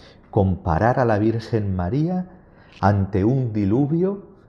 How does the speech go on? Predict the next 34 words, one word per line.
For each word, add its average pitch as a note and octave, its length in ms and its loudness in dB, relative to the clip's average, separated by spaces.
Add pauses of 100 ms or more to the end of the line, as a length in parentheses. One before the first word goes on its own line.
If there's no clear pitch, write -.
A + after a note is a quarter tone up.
(140)
el F2+ 460 -2
diluvio A2+ 720 4
de G#2 120 2
la F#2+ 140 0
falta G#2+ 500 0
de F2+ 140 -2
Dios, A#2+ 260 -2
de B2 100 -2
la G2 80 0
ausencia G#2 480 -4
de G2+ 120 0
Dios, B2+ 280 0 (300)
con F#2 180 0
el F2 140 0
arco D#3+ 540 -4 (400)
y G2 80 -2
con E2+ 240 -4
el E2 100 -2
arca. F2 480 -2 (520)
El F#2 180 0
arca A2 420 2
de A2 100 2
la G#2+ 120 0
salvación G2+ 600 -2
donde G2 280 -2
podemos F2+ 440 -2
protegernos C#3 1000 -4 (500)
y F#2+ 180 2
el F2 120 0
arco, G#2 480 -2 (1080)
el E2+ 420 -2
arco G#2 640 2
iris G2+ 680 0
definitivo G2 880 -2